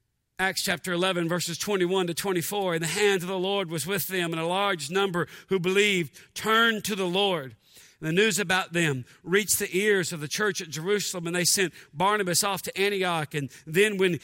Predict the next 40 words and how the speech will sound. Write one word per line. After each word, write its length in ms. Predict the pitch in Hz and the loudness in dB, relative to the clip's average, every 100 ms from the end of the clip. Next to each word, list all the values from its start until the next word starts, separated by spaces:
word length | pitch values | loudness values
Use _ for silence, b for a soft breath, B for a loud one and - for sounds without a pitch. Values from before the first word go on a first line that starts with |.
| B | B
he 160 | 202 | -2
arrived 520 | 196 175 202 208 185 160 | 0 2 2 2 0 -4
and 100 | 170 | -2
witnessed 320 | 214 196 - | -2 0 -4
the 80 | 165 | -4
grace 320 | 185 196 190 | -2 -2 -2
of 140 | 147 | -2
God, 300 | 196 202 190 | -2 0 -2
he 120 | 165 | -2
rejoiced 640 | 175 160 123 180 220 196 - | -4 -6 -4 -2 0 0 -2
and 80 | 175 | -6
began 280 | 160 202 | -4 -2
to 40 | 180 | -2
encourage 520 | 160 - 220 214 151 | -2 -2 0 0 -2
them 120 | 185 | -4
all 340 | 185 202 202 185 | 0 2 2 0
with 140 | 147 B B | -2 B B
resolute 500 | 170 220 208 214 202 | -2 2 2 2 -2
heart 380 | 147 208 202 175 - B B | -4 -2 0 -2 -8 B B
to 100 | 208 | -2
remain 300 | 190 190 190 | 0 2 2
true 340 | - - 226 226 | 0 0 0 0
to 140 | 208 | -2
the 100 | 208 | -4
Lord, 320 | 196 202 190 | -2 0 -2
for 80 | 190 | -2
he 60 | 190 | -2
was 160 | 160 | -2
a 40 | 160 | -4
good 300 | 143 202 185 | 0 0 0
man 420 | 190 185 175 139 B B | 0 2 2 -2 B B
and 180 | 156 151 | -6 -4
full 240 | 220 214 | 0 0
of 80 | 190 | 0
the 80 | 180 | -2
Holy 300 | 208 185 170 | -2 -2 -2
Spirit 500 | - 208 196 165 - B B | -2 0 2 2 -2 B B
and 160 | 175 | -2
of 80 | 170 | -2
faith. 500 | - 202 175 143 - | -2 0 2 0 -6